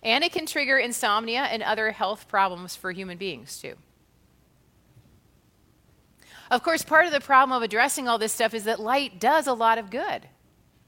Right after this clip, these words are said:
We need good street lights to drive at night. You maybe want to keep your house lights on so that you can keep your house safe and just see where you're going when you come home late. If light isn't all good, it isn't all bad either.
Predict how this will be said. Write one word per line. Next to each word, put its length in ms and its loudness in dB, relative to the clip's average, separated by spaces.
We 100 -8
need 220 -2
good 160 -4
street 300 -6
lights 400 -2
to 100 -14
drive 280 -2
at 100 -8
night. 520 -12
You 200 -14
maybe 280 -4
want 260 0
to 60 -4
keep 320 -8
your 140 -4
house 420 0
lights 300 -2
on 440 -4
so 220 -8
that 220 0
you 100 -14
can 340 -12
keep 200 -8
your 100 -4
house 240 2
safe 320 -2
and 100 -12
just 160 -6
see 200 -8
where 140 -6
you're 140 -8
going 300 -4
when 120 -10
you 80 -14
come 240 -4
home 220 -12
late. 360 -10
If 160 -8
light 280 4
isn't 200 0
all 140 2
good, 340 2
it 120 -4
isn't 240 -2
all 160 0
bad 400 -2
either. 380 -12